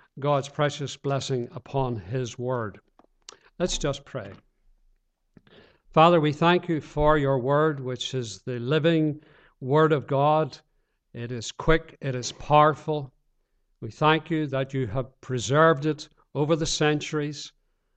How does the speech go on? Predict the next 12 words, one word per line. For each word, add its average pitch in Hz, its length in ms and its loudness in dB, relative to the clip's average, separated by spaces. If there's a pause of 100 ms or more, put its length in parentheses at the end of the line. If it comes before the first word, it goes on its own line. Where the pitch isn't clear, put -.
(120)
and 131 100 -6
we 139 120 -2
pray 185 320 6
now 170 260 4
that 147 140 0
as 131 100 -6
we 139 140 -2
come 151 260 0
to 135 140 -8
meditate 143 500 -2
upon 131 460 -6
it, 120 200 -10